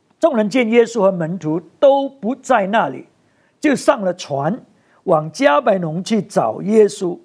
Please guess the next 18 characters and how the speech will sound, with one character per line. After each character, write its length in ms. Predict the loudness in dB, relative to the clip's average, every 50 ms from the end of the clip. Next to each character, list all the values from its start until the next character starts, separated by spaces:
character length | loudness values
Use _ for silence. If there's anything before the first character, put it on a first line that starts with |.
| _ _ _ _ _ _ _ _ _ _ -2
既 160 | 0 0 2
在 200 | 4 2 2 2
海 560 | 0 -6 -10 -6 -4 -4 -4 -4 -6 -10 -14 -12
那 300 | -8 -4 0 0 0 0
边 340 | 0 0 0 0 0 -2 -6
找 260 | -4 -2 -2 -2 -4 -8
着 260 | -12 -10 -6 -4 -4
了， 200 | -2 -4 -4 -6 _ _ _ _ _ _ _ _ _ _ _
就 180 | 0 0 0
对 220 | 0 0 0 -2 0
他 180 | 0 0 0
说 240 | 0 -2 -6 -10 -6 -2
：“拉 160 | 0 0 0 0
比， 180 | -2 -6 -16 _ _ _ _ _ _ _ _ _ _ -10
是 260 | -6 -2 -2 -2 -2
几 420 | -2 -6 -6 -4 -4 -4 -4 -4
时 320 | -6 -8 -6 -4 -4 -4 -4
到 380 | -2 0 0 0 0 -2 -6